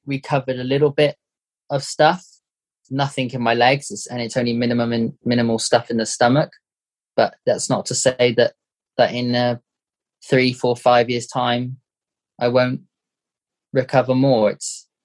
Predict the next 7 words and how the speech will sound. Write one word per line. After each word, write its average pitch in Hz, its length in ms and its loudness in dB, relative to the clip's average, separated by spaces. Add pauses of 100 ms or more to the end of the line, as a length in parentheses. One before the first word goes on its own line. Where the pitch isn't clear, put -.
(360)
spinal 131 420 0
cord 127 180 0
injuries 120 460 -2
are 113 80 0
different 123 400 -6
for - 160 2
everyone, 110 600 0